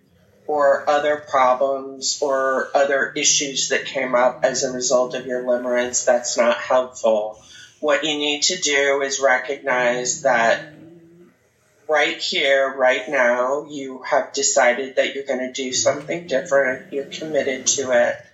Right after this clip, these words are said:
It's important to let other people know about what you're doing as a way to give you accountability and to help you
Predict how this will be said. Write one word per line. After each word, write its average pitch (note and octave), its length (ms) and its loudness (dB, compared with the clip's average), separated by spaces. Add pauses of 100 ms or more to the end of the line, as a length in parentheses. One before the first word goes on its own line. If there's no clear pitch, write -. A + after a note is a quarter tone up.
(420)
It's D3 200 -4
important C#3 500 -2
to C#3 140 -2
let C3 160 6
other C3 260 2
people D3+ 560 -6
know A#2+ 560 2
about A#2 640 0 (680)
what C#3+ 240 0
you're B2+ 160 -4
doing A#2+ 520 -2
as A#2+ 200 0
a B2+ 100 0
way A#2+ 380 2 (140)
to A2+ 360 -2 (420)
give C#3+ 260 -2
you B2+ 240 -4
accountability A#2 1300 0 (300)
and D3+ 220 2
to D3+ 60 4
help D#3+ 600 2
you C#3+ 720 -4